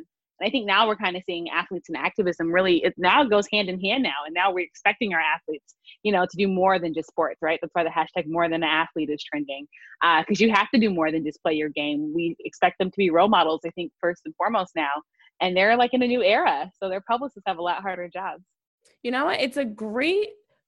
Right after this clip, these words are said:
Speaker 2: point that you make there because I think a big reason behind that, and I know I mentioned Jackie Robinson, you mentioned Muhammad Ali, Jim Brown. I
Speaker 1: Mm-hmm.
Speaker 2: think the difference is because the, the, the work that they're doing in society isn't as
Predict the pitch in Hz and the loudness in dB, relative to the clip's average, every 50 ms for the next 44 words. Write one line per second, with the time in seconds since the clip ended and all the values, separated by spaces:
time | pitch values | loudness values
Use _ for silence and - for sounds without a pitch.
0 | _ - - - 294 285 277 262 254 - 247 233 226 220 208 214 - 214 202 214 | _ -14 -6 -4 -2 -2 -2 -4 -4 -6 -4 -4 -2 -4 -4 -2 -4 -4 -4 -4
1 | 214 - 202 208 208 208 - - 330 359 339 370 311 208 180 - 247 277 - - | -6 -4 -2 -2 -2 -2 -4 -6 -6 -6 -4 -4 -6 -6 -2 -2 -2 -2 -2 -4
2 | 233 220 247 285 269 277 233 214 208 208 190 220 214 220 226 214 202 185 180 175 | -4 -4 -2 -2 -2 -2 -4 -4 -4 -4 -2 -2 -2 -2 -2 -2 -2 -2 -2 -2
3 | 170 - _ _ _ - - _ _ - 220 226 226 247 262 262 254 247 247 240 | -4 -6 _ _ _ -20 -20 _ _ -2 2 2 4 4 4 4 4 4 4 4
4 | 233 233 226 - 233 220 202 220 214 208 226 220 220 196 196 190 185 202 - - | 2 0 0 -2 -6 -6 0 2 2 2 2 -2 -2 0 2 0 0 0 -4 -8
5 | - 175 190 208 220 220 214 208 - 220 214 196 202 208 202 202 196 190 185 185 | -8 -8 -6 -4 -4 -4 -4 -4 -6 -8 -6 -6 -4 -4 -4 -4 -2 -2 -2 -2
6 | 190 190 180 180 180 190 196 190 202 185 175 170 - - - - - 226 240 - | -2 -2 -4 -6 -6 -8 -6 -2 -2 -2 -2 -2 -6 -10 -14 -6 -2 -2 -2 0
7 | 339 359 339 349 359 240 196 214 262 269 - 302 277 269 - - 226 226 214 208 | -2 -2 -2 -2 -4 -4 0 -2 -2 -2 0 -2 -2 -2 -2 -2 -2 -2 0 0
8 | 202 196 185 214 226 214 - - 277 269 285 285 302 277 277 _ _ _ _ _ | -4 -6 -6 -10 -12 -10 -8 -2 0 0 2 2 0 -2 -6 _ _ _ _ _
9 | _ _ _ - 185 220 247 233 220 214 214 202 - - 175 202 190 196 185 185 | _ _ _ -8 -4 -2 0 0 0 -2 -2 -2 -4 -2 -2 -2 0 0 2 2
10 | 175 175 170 160 - _ - 190 202 190 190 233 254 247 247 254 220 208 220 214 | 2 2 0 0 -4 _ -10 -8 -6 -2 0 0 0 0 -4 -8 -6 -4 -4 -4
11 | 208 196 214 208 202 208 196 196 190 185 - - 214 226 220 - 214 208 - - | -2 -2 -4 -2 -2 -2 -2 -2 -4 -6 -6 -6 -6 -6 -6 -8 -12 -10 -4 -2
12 | 208 190 196 208 208 214 202 - - 208 202 196 214 - - 190 190 | 0 0 0 0 -2 -4 -6 -4 -4 -4 -4 -4 -6 -4 -2 -2 -4